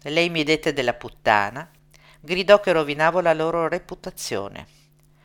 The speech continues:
Infine chiamò Elise, che stava in una città vicina, e le ingiunse di portarmi via. Prima di partire, per accontentare Elise, mi recai a salutare Leila.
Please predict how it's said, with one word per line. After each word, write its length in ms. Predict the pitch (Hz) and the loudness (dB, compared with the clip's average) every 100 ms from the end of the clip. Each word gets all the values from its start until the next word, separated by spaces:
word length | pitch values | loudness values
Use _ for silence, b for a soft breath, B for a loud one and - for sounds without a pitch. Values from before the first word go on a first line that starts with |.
| b | b
Infine 520 | 190 196 - 190 143 | -12 -8 -4 -2 -2
chiamò 340 | 143 156 156 156 | 0 0 2 0
Elise, 480 | 135 113 127 - - | 0 -6 -12 -12 -8
che 80 | |
stava 300 | 175 - 120 | -4 2 2
in 120 | 123 127 | 0 -6
una 180 | 120 | -6
città 340 | 117 - - 123 | -6 -8 -6 -6
vicina, 680 | 120 110 - 117 127 165 - | -6 -12 -12 -12 -12 -12 -12
e 160 | - 180 | -8 -4
le 100 | 180 | -4
ingiunse 600 | 180 170 196 190 190 196 | -6 -6 -8 -6 -6 -6
di 100 | 180 | -6
portarmi 580 | 170 - 156 151 156 | -8 -4 -2 -2 -4
via. 400 | 151 113 - 80 - _ _ _ _ _ _ _ _ _ _ _ b b b b | -14 -14 -12 -12 -14 _ _ _ _ _ _ _ _ _ _ _ b b b b
Prima 280 | 147 165 156 | -8 -2 -2
di 120 | 139 | -4
partire, 680 | 139 131 - 123 113 123 156 | -4 -4 -6 -10 -6 -4 -4
per 220 | 123 101 | -6 -6
accontentare 720 | 95 104 107 101 110 113 110 | -8 -12 -12 -12 -4 -2 -2
Elise, 520 | 98 98 90 - - - | -4 -10 -20 -18 -20 -16
mi 120 | 156 | -10
recai 380 | 156 170 185 175 | -6 0 2 4
a 40 | 160 | 2
salutare 560 | - 151 151 156 151 | -2 -4 0 0 0
Leila. 540 | 147 98 80 90 90 | -2 -4 -6 -14 -18